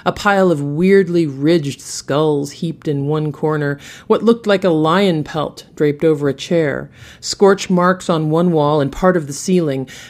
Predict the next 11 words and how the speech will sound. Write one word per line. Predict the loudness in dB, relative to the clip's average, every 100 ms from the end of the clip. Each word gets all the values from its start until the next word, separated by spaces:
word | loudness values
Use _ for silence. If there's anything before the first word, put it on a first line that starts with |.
| -20 _ -6
Barrow | 2 2 4
himself | 0 -2 -4 -2 -4 -4 -6
was | -4
a | -2
white-haired | 0 0 0 0 0 0 -2
old | 0 0 -4
gent | -4 -4 -4
with | -6 -6
a |
wild | -2 0 2 0 -2 -4
beard, | 0 2 0 -2